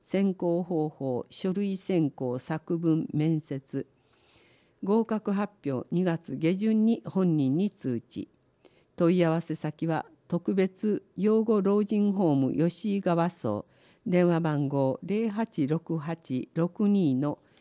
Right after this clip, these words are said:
一二七七です。司法書士による全国一斉生活保護百当番開催。岡山県青年司法書士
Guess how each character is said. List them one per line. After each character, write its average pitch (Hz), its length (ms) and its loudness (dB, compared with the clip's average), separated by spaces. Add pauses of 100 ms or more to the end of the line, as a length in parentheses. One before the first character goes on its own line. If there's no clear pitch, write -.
(140)
一 170 500 -4
二 170 340 -2 (140)
七 160 480 -4
七 175 300 -6
で - 140 -12
す。 - 260 -18 (3000)
司 180 200 0
法 202 300 4
書 - 180 0
士 - 180 -2
に 135 200 2
よ 135 120 0
る 147 200 2 (260)
全 190 300 4
国 - 380 -2
一 160 80 -2
斉 - 440 0
生 202 280 2
活 196 340 0
保 170 140 2
護 131 220 0 (1400)
百 190 360 0
当 175 300 6
番 131 300 0 (120)
開 143 200 0
催。 120 420 -2 (440)
岡 196 280 0
山 202 240 2
県 127 380 -2 (140)
青 208 300 0
年 208 300 4
司 202 220 -2
法 190 260 2
書 196 180 -2
士 123 320 -2